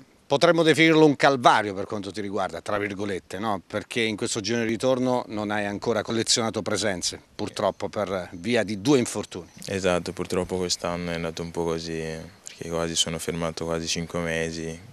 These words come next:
Speaker 2: per, eh, infortuni, però.
Speaker 1: Prima muscolare, adesso la caviglia, come stai?
Speaker 2: Eh, adesso sto un po' meglio e spero di rientrare la prossima settimana, se tutto va bene.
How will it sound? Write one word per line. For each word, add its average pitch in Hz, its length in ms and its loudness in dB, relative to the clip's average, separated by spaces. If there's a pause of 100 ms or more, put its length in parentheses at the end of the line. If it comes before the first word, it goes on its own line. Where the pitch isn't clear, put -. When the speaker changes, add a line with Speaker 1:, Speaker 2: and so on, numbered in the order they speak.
Speaker 2:
per, 87 220 -8
eh, 80 400 -2
infortuni, 80 640 -6 (120)
però. 95 200 -8 (960)
Speaker 1:
Prima 156 260 2
muscolare, 156 920 8
adesso 127 420 2
la 123 120 2
caviglia, 139 400 0
come 151 180 6
stai? 98 340 0 (160)
Speaker 2:
Eh, 123 100 2
adesso 107 360 8
sto - 160 0
un 90 80 -2
po' 90 100 -6
meglio 82 540 -2
e 85 40 -10
spero 90 280 0
di 87 280 0
rientrare 85 380 0
la 82 80 0
prossima 82 320 -4
settimana, 80 580 -8
se - 140 -8
tutto - 220 -10
va 80 120 -6
bene. 76 280 -12